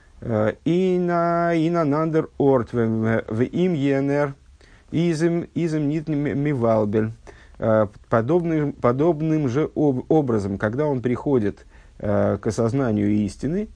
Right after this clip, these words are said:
то он вот этим осознанием он с-, э, переносится в, как будто в другое место духовное. И поэтому тот человек, который Э, пусть он, пусть он стоит рядом, э, но в духовном плане он настолько отстранён, что он мешать не может.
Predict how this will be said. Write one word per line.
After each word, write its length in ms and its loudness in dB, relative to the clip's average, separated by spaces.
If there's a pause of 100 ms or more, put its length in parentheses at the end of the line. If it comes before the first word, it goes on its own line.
(280)
то 160 4
он 260 -2
вот 220 0
этим 240 -2
осознанием 680 0
он 160 -2
с-, 120 -12
э, 360 -2
переносится 540 -2
в, 80 -8
как 160 -2
будто 220 -2
в 40 0
другое 340 2
место 280 -2
духовное. 640 -4
И 80 -10
поэтому 320 -2
тот 160 -2
человек, 320 -2
который 420 -4 (460)
Э, 320 -4
пусть 180 -6
он, 100 -6
пусть 180 -4
он 80 -2
стоит 360 -2
рядом, 440 -2 (140)
э, 420 -14
но 480 -4
в 40 -6
духовном 420 -2
плане 320 0
он 160 0
настолько 360 -4
отстранён, 520 -4
что 160 -10
он 120 -6
мешать 300 -6
не 80 -4
может. 280 -4